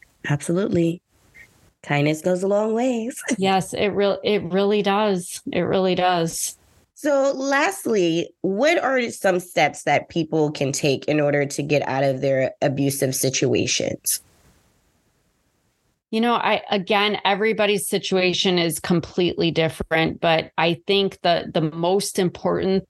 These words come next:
Speaker 2: thing is to make sure whatever you do that you are going to be safe. Make sure you are going to be in a safe place. If you feel threatened in any way, um, you know, that you're going to be with people or have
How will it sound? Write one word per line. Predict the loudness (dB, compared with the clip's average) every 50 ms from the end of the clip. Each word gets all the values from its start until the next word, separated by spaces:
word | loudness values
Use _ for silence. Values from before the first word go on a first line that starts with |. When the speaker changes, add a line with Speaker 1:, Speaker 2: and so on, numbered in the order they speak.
| _ _
Speaker 2:
thing | 0 2 2 2
is | 2 0 -2 -2
to | -2 0 2
make | 2 2 0 0
sure | -2 0 0 2 2
whatever | 2 2 2 2 2 0 0
you | 0 0 0
do | 0 2 2 2 2
that | 2 0 0 -2 -4 -4
you | -2 -2 0 2
are | 2 0 0 0
going | 0 0 0 0 0 -2
to | -2 -2
be | 0 2 2
safe. | 0 2 0 0 2 0 -2 -4 -6 -2 0
Make | 2 2 2 0 -4
sure | -4 -2 0 0 0
you | 0 0 0
are | 2 0 0 -2 -2
going | -2 0 0 2 0 0
to | -2 -2
be | 0 0 2 2 2 0 -2 -2 0
in | 0 0 2
a | 0
safe | 0 -2 0 2 2 2 0 -2 _ _ _
place. | -4 -2 0 2 0 0 -2 -4 -8 -8 -8 -10 -10 -12 -12 -4
If | -2 -2 0 0 0
you | -2 -2
feel | 0 0 0 0 0
threatened | -2 0 0 2 2 0 0 -2 0 0
in | 2 2 2
any | 2 0 0 0 0 -2
way, | 0 0 2 2 2 2 2 0 -2 -6 -12 -20 _ _ -4
um, | -2 0 2 2 0 0 -2 -2 -2
you | 0 2
know, | 2 2 2
that | 0 0 0 0
you're | 0 0 0 0 0
going | 0 0 0 0 0
to | -2 -2
be | 0 0 0 2
with | 0 0 -2 -4
people | -4 -2 -2 0 0 -2 0 2 2 0 0 -2 -6 _ -4
or | -2 0 0 0 0 -2 0 0 0 2 0 0 -2 -2
have | 0 2 2 2 0